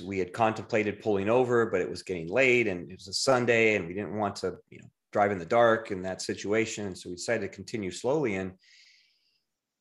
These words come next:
and, you know, or foolishly. <laughs> And I, I ended up hydroplaning and losing control of the vehicle. And we, we spun out of control,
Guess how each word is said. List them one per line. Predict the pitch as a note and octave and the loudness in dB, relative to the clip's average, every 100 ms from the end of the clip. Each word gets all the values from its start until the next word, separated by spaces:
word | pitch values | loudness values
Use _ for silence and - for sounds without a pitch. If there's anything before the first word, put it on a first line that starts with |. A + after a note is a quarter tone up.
| _ _ _ | _ _ _
and, | - G#2 G2+ F#2+ - - - | -2 0 0 -4 -8 -14 -6
you | G2+ | -2
know, | F#2 | 0
or | G2+ | 0
foolishly. | - D3 C#3 - G2+ A2+ A2 | 2 4 4 4 2 2 0
<laughs> | - - - - | -6 -8 -8 -2
And | A2+ A2 G2+ - _ - _ _ _ _ _ | 0 0 -2 -10 _ -20 _ _ _ _ _
I, | A2 G2 | 2 4
I | - A2 - - | 4 2 0 -6
ended | B2+ A#2 | -2 2
up | A2+ - - _ _ _ _ _ _ - | 2 0 -18 _ _ _ _ _ _ 2
hydroplaning | B2 A#2+ A#2+ C3+ A#2+ A#2 A#2 | 4 4 2 4 4 4 2
and | G#2 | 2
losing | G#2 A2+ A#2 | 0 0 -2
control | A2 G2 A#2+ A2 | -4 0 4 6
of | G2+ | 4
the | F#2 | 0
vehicle. | G#2 G#2+ G#2+ A2+ G#2+ | 0 0 0 -2 0
And | F2 F2+ | -2 -4
we, | F2+ F2 - | -4 -6 -8
we | F2+ | -10
spun | F2 - - - C3 A#2+ | -10 -10 -8 0 2 4
out | A#2 | 6
of | A2 - | 4 0
control, | G#2 - C3 A#2 A#2 A2+ A2+ G#2+ | -6 -2 4 6 8 6 4 2